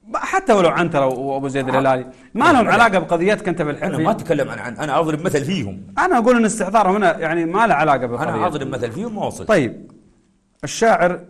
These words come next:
Speaker 1: جميل بن بريك المطرفي الهذلي عندك نص تقول فيه: "يلي تحاول تصل الجدي
Speaker 2: وسهيل".
Speaker 1: وسهيل. عطني منها كم بيت.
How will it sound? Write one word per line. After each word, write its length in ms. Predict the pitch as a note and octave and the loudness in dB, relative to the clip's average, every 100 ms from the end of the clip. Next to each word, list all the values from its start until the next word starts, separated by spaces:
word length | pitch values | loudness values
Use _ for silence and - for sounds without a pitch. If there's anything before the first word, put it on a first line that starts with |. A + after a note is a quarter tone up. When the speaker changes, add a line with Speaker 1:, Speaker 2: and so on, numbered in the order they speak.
| - | -8
Speaker 1:
جميل 460 | C#3+ E3+ F3 D#3 | -2 2 2 2
بن 320 | - - C3 | -4 -8 -6
بريك 340 | C#3+ D3+ D3 C3+ | -2 0 -2 -2
المطرفي 720 | C3 D#3 D3+ C#3+ C3 D3+ D#3 - - _ _ _ _ _ _ | 0 0 0 -4 -2 -2 -2 -8 -20 _ _ _ _ _ _
الهذلي 560 | B2+ C3 F3+ F3+ F3+ G#3 | -8 -2 0 0 0 0
عندك 380 | E3 F3 D#3 D3+ | -2 0 0 0
نص 220 | E3+ E3+ | -2 -4
تقول 280 | C#3+ C#3+ C3+ | -6 -6 -2
فيه: 380 | D#3+ E3+ E3 - - - _ | 0 0 -2 -8 -18 -20 _
"يلي 320 | D#3 D#3+ D#3 | 0 0 0
تحاول 760 | D3+ B2+ D#3+ D#3 D3+ D3 D3+ - - _ | -2 -2 2 2 2 -2 -4 -8 -20 _
تصل 440 | D3+ C#3+ C3 C3 | 0 2 0 -4
الجدي 440 | C3+ C3 F#3+ G3 G#3+ - - - | -6 -2 -2 -2 -8 -16 -20 -20
Speaker 2:
وسهيل". 340 | G2+ G2+ E2+ | -18 -14 -12
Speaker 1:
وسهيل. 360 | A#2 G#2+ - F#2+ | -10 -12 -12 -8
عطني 240 | C#3+ E3 | -8 -4
منها 300 | D#3 C#3 C3 | -4 -4 -8
كم 200 | A#2+ A#2 | -8 -8
بيت. 300 | B2 F3+ - | -6 -6 -8